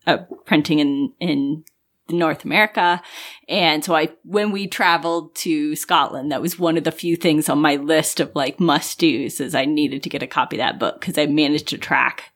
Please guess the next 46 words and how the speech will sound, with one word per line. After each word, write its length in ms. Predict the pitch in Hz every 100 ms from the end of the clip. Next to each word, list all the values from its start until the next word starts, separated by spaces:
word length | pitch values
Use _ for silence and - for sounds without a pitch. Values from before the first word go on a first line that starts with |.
| _
that 120 | 165
I 60 | 117
wanted 320 | 127 143 131
to 100 | 147
read 160 | 135 117
it 180 | 80
for, 160 | - 151
like, 340 | - - - -
a 60 |
year, 680 | 175 165 165 160 117 - 78 - - - - - _ -
uh, 560 | 196 175 127 339 -
<laughs> 40 | 220
before 400 | - - 226 196
that. 380 | - - - -
So 520 | - 214 - 143 - _ - - _ -
that, 260 | - - 180
that 540 | 196 170 - - - - _ -
is 480 | 202 170 143 180
how 220 | - 170 170
I 140 | 170
do 180 | - 170
T 160 | - 165
B 140 | 160
R 140 | 95
now. 260 | 127 - - _ _ _
If 140 | - 196
I 100 | 180
can 140 | 190
hold 260 | - 208 202
on 180 | 151 151
to 140 | 170
it 300 | 151 117 - - _ _ _
and 160 | 170 190
remember 400 | 208 180 - 90
it 380 | 98 101 - - - _ - - -
and 160 | 165
go 120 | 175
get 240 | 180 185 95
it, 340 | 95 - - _ _ _ _
then 140 | - 165
I 80 | 165
really 300 | 190 175 185
wanted 340 | 185 190 175 175
to 80 | 185
get 240 | 175 -
it. 300 | - - -